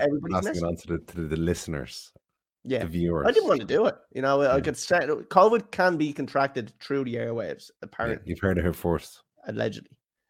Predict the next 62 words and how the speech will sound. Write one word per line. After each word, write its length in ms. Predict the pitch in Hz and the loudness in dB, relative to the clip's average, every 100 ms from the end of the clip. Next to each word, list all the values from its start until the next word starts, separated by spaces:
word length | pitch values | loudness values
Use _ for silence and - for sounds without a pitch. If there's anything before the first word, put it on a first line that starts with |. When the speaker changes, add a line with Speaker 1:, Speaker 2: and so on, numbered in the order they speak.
| - | 0
Speaker 2:
Um, 600 | 117 123 120 117 113 104 _ _ _ _ | 4 6 6 4 -2 -8 _ _ _ _
so, 140 | 175 | 0
Paddy, 220 | 208 208 | 4 4
that's 220 | 240 294 170 | 4 2 2
it. 280 | 175 196 - | 2 2 2
Everybody 380 | 185 220 214 | 0 2 0
was 120 | 185 156 | 2 2
a 40 | |
little 160 | 160 139 | 2 0
bit 160 | 131 | -2
worried. 340 | 117 139 175 160 | -2 0 2 2
I 220 | 156 147 | 4 4
mean, 160 | 147 151 | 4 2
I 60 | |
put 220 | 143 190 180 | 0 0 2
it 120 | 151 | 4
up 200 | 165 165 | 4 2
and 100 | 147 | 0
everybody 320 | 143 139 139 | 0 -2 -4
started 260 | 131 131 - | 0 0 0
jumping 260 | 139 139 | -2 0
on 100 | 131 | -2
and 80 | 123 | -2
saying, 180 | 131 135 | -2 0
"Oh 100 | 180 | 0
my 60 | 165 | 0
God, 220 | 165 160 | 0 2
what 140 | 156 165 | 4 4
happened? 300 | 170 165 143 | 4 4 2
What 80 | 151 | 2
happened?" 280 | 156 131 135 | 0 -2 -4
A 60 | |
couple 220 | 143 - 160 | -2 -2 -2
of 40 | |
people 300 | 151 147 127 | -2 -2 -2
got 220 | 113 139 | 2 4
it 100 | 135 | 4
that 160 | 131 117 | 0 -2
we 100 | 120 | -2
were 100 | 120 | -6
only 160 | 117 117 | -6 -4
messing 340 | 120 123 120 | -4 -6 -8
and 100 | 117 | -8
we 60 | 117 | -4
were, 220 | 110 110 _ _ _ - | -4 -6 _ _ _ -2
um, 440 | 117 113 107 104 | 0 0 -2 -6
just 220 | - 117 | -10 -14
trying 200 | - 123 | -6 -4
to 60 | 113 | -2
hide 300 | 120 117 117 | 0 2 2
from 200 | - 110 | 0 0
all 180 | 113 113 | 0 -2
the 220 | 110 107 - _ - | -2 -4 -10 _ -18
Speaker 1:
<laughs> 160 | - - | -16 -4
Speaker 2:
shenanigans 500 | 127 120 123 123 120 | 4 6 8 8 8
Speaker 1:
Abuse. 140 | 147 | 4
Speaker 2:
that 120 | 123 | 4
was 140 | 135 135 | 2 2
about 240 | 147 147 | 0 2
to 120 | 143 | 0
<laughs> 160 | - 170 | 0 6
come. 380 | 185 185 196 | 10 10 8